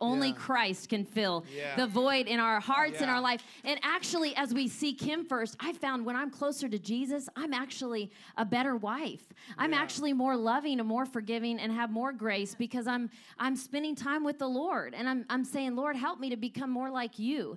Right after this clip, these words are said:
Speaker 1: You know, the
Speaker 2: Yes.
Speaker 1: more we get around Jesus, He walks in the fruit of the Spirit. <laughs> So then we begin to walk more in the fruit of His Spirit. So,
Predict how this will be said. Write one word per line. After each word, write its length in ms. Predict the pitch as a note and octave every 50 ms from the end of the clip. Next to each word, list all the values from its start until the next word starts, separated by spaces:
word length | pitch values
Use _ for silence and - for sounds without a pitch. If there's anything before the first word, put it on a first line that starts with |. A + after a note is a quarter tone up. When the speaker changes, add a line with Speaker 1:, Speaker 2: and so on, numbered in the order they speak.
| - - -
Speaker 1:
You 200 | C#3 C#3+ C#3+ A#3
know, 120 | B3+ C4
the 80 | A#3+ B3
Speaker 2:
Yes. 40 | B3
Speaker 1:
more 140 | B3+ C#4 D4
we 100 | C#4 C4+
get 140 | A#3 D4+ C#4+
around 280 | C#4 C4+ C4+ C4+ B3
Jesus, 540 | F3+ E3+ A#3+ D4 E4 D#4+ G#3+ A3+ A3+ A3 A3+
He 140 | - C#4 D#4+
walks 400 | C#4+ A3 A#3 C4 C#4 C#4 - -
in 120 | D4 C#4+
the 80 | C#4 C4+
fruit 240 | C4+ - C4+ D#4 E4+
of 60 | E4
the 80 | E4+
Spirit. 560 | E4 - - - E4+ G4 A4+ F#4 B3 - G#3+ -
<laughs> 140 | - C#4 C#4 D#4 - -
So 200 | - - - E4
then 180 | D#4+ E4+ F4+ F4+
we 100 | E4+ F4
begin 300 | D#4 D4+ F4 C4 F4 F4
to 80 | F4 D#4
walk 300 | C#4 D4+ E4 E4+ E4+ C4
more 220 | C#4+ D4+ D#4+ E4
in 100 | D#4 D#4
the 80 | D#4 -
fruit 260 | - C#4+ D#4+ E4+ F4
of 100 | F4+ C#4
His 220 | B3+ F4 E4+ F4
Spirit. 480 | - - - F4 G4 G4+ F4 G#3+ - - - - - - -
So, 380 | - - D#4+ D#4 D4 C#4 C4